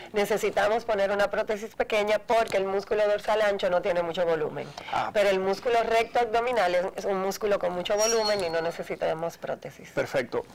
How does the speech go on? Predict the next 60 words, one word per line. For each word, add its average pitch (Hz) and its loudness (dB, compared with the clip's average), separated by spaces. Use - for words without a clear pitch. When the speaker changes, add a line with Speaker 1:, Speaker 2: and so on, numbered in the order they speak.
Speaker 2:
Eh, 135 2
vamos 165 4
a - 4
pedirle 190 2
por 170 -2
favor 165 2
al 156 2
máster 151 0
que 127 -4
coloque 135 0
las 156 2
imágenes 151 0
de 147 2
las 131 0
jóvenes, 151 0
por - -6
favor, 135 0
que 139 -2
la 127 4
doctora 135 0
Ramos 135 0
Speaker 1:
Los 175 -6
antes 170 -6
y 180 -10
después. 170 -8
Speaker 2:
los 127 0
antes 143 2
y 156 2
después, 147 0
por 139 -6
favor, 143 2
que - -6
la 120 2
doctora 127 -2
Ramos 143 -2
nos 139 0
envió 135 -2
a 131 0
través 139 2
de 151 2
las 143 0
redes 143 2
sociales. 131 -4
Aquellas 180 2
personas 190 0
que 165 -2
son 170 -2
un 180 -2
poquitito 170 0
sensibles, 160 0
vamos 151 0
a 156 2
ver 160 4
unas 160 -2
cuantas 156 0
imágenes. 147 -2
Ahí 123 0
tenemos 147 -2
una 147 0
imagen 139 0